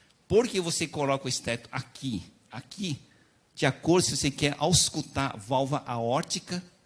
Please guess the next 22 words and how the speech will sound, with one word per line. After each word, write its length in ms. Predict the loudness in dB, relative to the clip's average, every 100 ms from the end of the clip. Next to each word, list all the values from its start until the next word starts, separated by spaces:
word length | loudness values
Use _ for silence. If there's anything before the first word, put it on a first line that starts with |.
| _ _ _ _ 0
ou 140 | 2
pulmonar? 580 | 2 2 0 0 -4 -10 _ -8
Porque 260 | -8 -2
ele 140 | -2 0
pode 280 | 0 -2 -2
te 140 | 0
ir 60 | 2
na 180 | 2
ca-, 240 | 0 -6 -8 -10
grade 320 | -6 -2 -2 -2
coçal 340 | -4 -4 -6
e 60 | -6
ver, 160 | -8
"Ah, 480 | -6 -6 -4 -4 -6 -10
tá 100 | -10
perto." 480 | -8 -4 -4 -6 -14 _ _ _ _ _
Então, 300 | -4 -2 -2
começa 440 | -4 -2 0 0 -2
a 40 |
criar 460 | -6 -6 -4 -4 -4
uma 220 | -6 -6
correlação. 640 | -6 -4 -4 -4 -6 -8